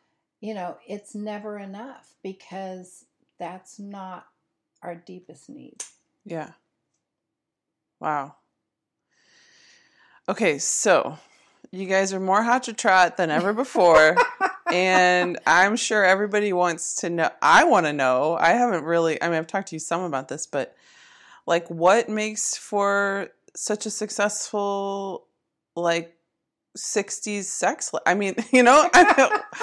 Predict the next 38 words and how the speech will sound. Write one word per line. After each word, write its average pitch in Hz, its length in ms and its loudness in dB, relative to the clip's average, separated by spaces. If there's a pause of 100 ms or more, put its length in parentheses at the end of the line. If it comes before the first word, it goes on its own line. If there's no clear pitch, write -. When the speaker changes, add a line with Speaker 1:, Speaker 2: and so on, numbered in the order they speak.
(100)
Speaker 1:
<laughs> - 320 -16
Speaker 2:
what, 214 500 2 (100)
I 220 60 2
mean, 226 180 2
you 233 80 0
said 220 320 2
it 160 240 -2
yourself. 156 500 0
You 175 100 -10
said 156 440 0
Speaker 1:
Mm-hmm. - 300 -14
Speaker 2:
that 165 260 0
there's 160 320 -4
a 151 420 -6
emotional 165 600 -4
intimacy, 151 880 -10 (560)
but 165 240 2
also 160 440 0
that, 147 380 -4 (200)
you 160 160 -6
know, 147 80 -6
you're 160 300 0
more 180 140 -2
secure 160 520 -6
in 151 180 -10
who 151 140 -12
you 151 280 -10
are. 143 320 -6
You're 143 260 -10
able 143 260 -10
to 139 100 -12
just - 260 -16
be 143 160 -14
secure - 480 -4
in 165 120 -4
your 160 100 -4
own 156 140 -8
skin. 139 640 -12